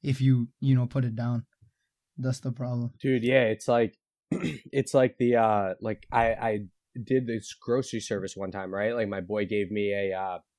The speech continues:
Speaker 2: a promo code or something like that. I took it, you know, I got my groceries for, like, you know, half off, whatever. And I'm like, "You know what? Like, this is dope. Let me give, uh, let me give Brachi the same code and she could use it, whatever. We're gonna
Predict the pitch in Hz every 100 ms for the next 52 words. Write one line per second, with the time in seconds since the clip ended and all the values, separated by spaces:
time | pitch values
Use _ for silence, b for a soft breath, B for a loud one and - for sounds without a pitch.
0 | _ _ 110 98 - 120 110 107 101 101
1 | 101 98 98 - 95 101 95 - 101 95
2 | - _ _ _ _ _ _ 104 - 135
3 | 131 135 131 127 107 120 107 98 104 104
4 | 104 98 85 - 135 131 - 131 113 -
5 | 107 98 95 98 - _ _ _ _ _
6 | - 113 107 - _ - - 135 120 -
7 | 139 135 131 123 127 123 120 120 110 117
8 | 107 107 113 123 165 180 113 101 127 135
9 | 107 - 143 196 131 _ _ _ _ _
10 | - 127 135 156 147 139 139 120 107 -
11 | _ 135 - _ 120 131 147 156 135 147
12 | 156 160 170 156 156 - 170 170 151 -
13 | - 190 190 120 - 143 143 123 135 170
14 | 175 185 185 156 165 175 165 175 170 139
15 | 127 117 127 117